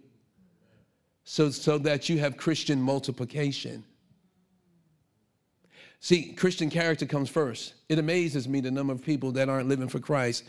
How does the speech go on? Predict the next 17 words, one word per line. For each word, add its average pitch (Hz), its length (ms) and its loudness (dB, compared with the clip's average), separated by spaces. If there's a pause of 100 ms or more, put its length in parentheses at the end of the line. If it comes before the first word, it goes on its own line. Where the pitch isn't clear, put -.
(220)
that 127 180 4
want 131 180 2
other 131 160 0
people 127 260 0
to 123 80 0
come 135 200 2
and 120 100 0
live 123 140 0
for 127 100 0
Christ. 113 480 -2 (1300)
"I - 60 0
wanna 143 160 4
go 143 120 2
out 139 60 0
and 131 100 0
evangelize." 120 920 0 (340)
Yourself? 127 720 2